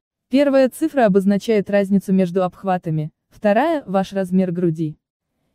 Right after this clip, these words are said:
Теперь посмотрим, как будет выглядеть ваш размер бюста в буквенном обозначении. Именно с ним вы будете сталкиваться чаще всего в бельевых магазинах. Ищите соответствие ниже,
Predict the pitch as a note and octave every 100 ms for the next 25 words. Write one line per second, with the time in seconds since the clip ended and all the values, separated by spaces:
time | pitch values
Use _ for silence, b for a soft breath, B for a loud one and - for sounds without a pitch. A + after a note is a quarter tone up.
0 | _ A3 G#3+ G#3+ G#3+ - C#4 F4+ E4 C#4
1 | C#4+ A3+ A#3 A#3+ B3 D#4+ C4+ A3 G#3 G3
2 | F#3+ G3 F#3 G3+ G3+ F#3 D4+ - A3+ F#3+
3 | G3+ G#3 G3 F#3+ F#3 F#3 F#3 F3+ - E3+
4 | D3+ D3 D3 - _ _ _ _ B3 B3
5 | A3+ G3+ - C4+ A#3 G3 F#3+ F#3 G3 -
6 | A#3 G#3+ F#3+ F3 - F#3 C4 C#4 C#4 A#3+
7 | A#3+ G#3 G3 F3 F#3+ F#3 E3 E3 F#3 F3
8 | E3+ E3+ D3+ D3 _ _ _ _ A3 G3+
9 | - G#3+ A3+ B3 A#3+ A#3+ B3 - C4+ D4
10 | E4 A#3 E3+